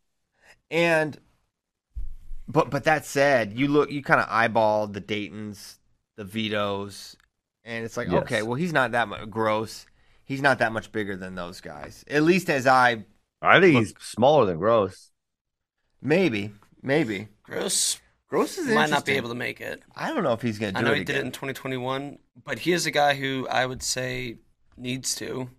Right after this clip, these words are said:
Speaker 3: if he wants to, you know, really have a shot at making the team.
Speaker 1: I, I completely agree with that. This picture of him and John Reeder, this does not look like a man, uh,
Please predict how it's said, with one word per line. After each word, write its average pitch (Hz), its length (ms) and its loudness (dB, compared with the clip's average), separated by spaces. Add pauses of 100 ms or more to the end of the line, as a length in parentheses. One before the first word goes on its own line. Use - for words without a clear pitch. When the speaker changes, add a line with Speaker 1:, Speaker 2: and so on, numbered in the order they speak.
Speaker 3:
if 113 140 -20 (100)
he 113 420 -10 (760)
wants 113 420 -8
to, 110 460 -10 (760)
you 110 80 -20
know, 110 220 -10 (400)
really 120 200 -8
have 117 140 -6
a 117 40 -6
shot 113 200 0
at 82 60 -8
making 113 240 -10
the - 80 -12
team. 127 420 -8 (800)
Speaker 1:
I, 110 260 4
I 104 140 0
completely 101 500 -6
agree 104 240 -6
with 104 80 -6
that. 98 220 -2
This 160 160 -2
picture 202 360 -2
of 107 80 -4
him 143 200 -4
and 101 100 -6
John 120 300 0
Reeder, 139 520 -4 (720)
this 165 220 -2
does 185 140 -6
not 165 180 4
look 139 140 0
like 131 160 0
a 123 40 -2
man, 110 540 0
uh, 95 500 -6